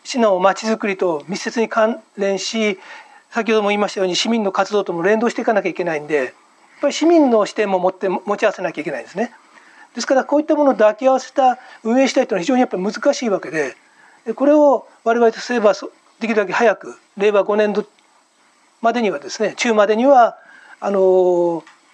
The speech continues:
決めたいとは思っております。それから、あの、これだけではなくて、さらにその会議を誘致するとなれば、その後、アフターコンベンションとか、あの、宿泊とか、様々な面で連動させなければなりません。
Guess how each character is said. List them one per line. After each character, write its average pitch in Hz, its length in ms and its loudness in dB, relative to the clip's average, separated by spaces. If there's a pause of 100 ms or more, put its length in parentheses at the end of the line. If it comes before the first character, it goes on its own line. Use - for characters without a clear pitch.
(400)
決 214 100 -8
め 208 80 0
た 180 100 0
い 165 60 -6
と 160 100 -10
は 135 60 -6
思 175 140 -4
っ - 20 -8
て - 160 -20
お - 20 -12
り 131 60 -14
ま 123 120 -10
す。 - 180 -18 (680)
そ - 80 -10
れ 233 60 -6
か 254 100 2
ら、 240 280 6 (340)
あ 233 100 2
の、 220 540 4 (560)
こ 294 100 0
れ 294 60 4
だ 294 100 4
け 285 60 -2
で 254 80 2
は 214 80 4
な 190 120 2
く - 60 -18
て、 151 340 -4 (600)
さ 277 140 2
ら 285 100 6
に 247 100 0 (220)
そ - 120 -4
の 196 120 2
会 294 300 4
議 226 120 2
を 196 100 2
誘 202 140 -2
致 202 80 -4
す - 180 -6
る 190 80 -6
と 190 120 -4
な 175 100 2
れ 170 80 -2
ば、 165 220 -2
そ 254 100 -4
の 285 100 8
後、 254 360 2 (220)
ア 214 100 2
フ - 40 -10
タ 233 100 2
ー - 20 -2
コ 233 140 -2
ン 214 40 -2
ベ 202 140 2
ン - 20 -6
シ - 80 -8
ョ 180 60 -4
ン 160 60 -12
と 131 100 -16
か、 - 240 -10 (580)
あ 208 80 -4
の、 208 60 0
宿 - 200 -2
泊 214 160 -2
と 185 120 -12
か、 302 100 -8
様 247 220 2
々 285 200 6
な 285 100 6
面 262 180 2
で 185 80 0
連 196 160 0
動 202 100 2
さ 175 120 -8
せ 175 120 -4
な 180 100 -2
け 185 100 -6
れ 165 100 -2
ば 143 120 -8
な 117 120 -10
り 117 60 -12
ま 123 100 -10
せ - 120 -12
ん。 - 80 -18